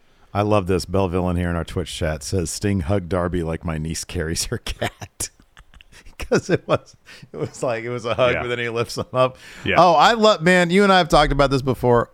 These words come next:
Speaker 1: I love these two together. I think they're, I think they're absolutely terrific. There seems to be a real bond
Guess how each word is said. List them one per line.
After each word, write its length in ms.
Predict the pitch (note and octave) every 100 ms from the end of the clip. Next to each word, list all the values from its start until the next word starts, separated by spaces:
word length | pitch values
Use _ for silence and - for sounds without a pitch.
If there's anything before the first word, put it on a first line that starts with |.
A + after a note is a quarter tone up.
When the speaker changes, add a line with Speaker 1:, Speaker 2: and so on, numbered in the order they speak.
| -
Speaker 1:
I 160 | D#3+
love 280 | D#3+ C3 A#2
these 200 | A#2 A2+
two 180 | - B2
together. 480 | A2+ A#2 A#2+ A#2 G#2+ _ _ _ -
I 140 | - D3
think 160 | C#3 A#2
they're, 120 | A#2
I 120 | B2+
think 140 | B2 A2
they're 100 | A2+
absolutely 340 | A2 - A2
terrific. 300 | - A2 G2+
There 140 | C#3
seems 360 | B2+ - B2+ B2
to 80 | -
be 180 | G#2 A2+
a 80 | F#2
real 460 | D2+ E2+ G#2 G#2
bond 640 | E2+ F#2+ F2 F2+ G2 B2+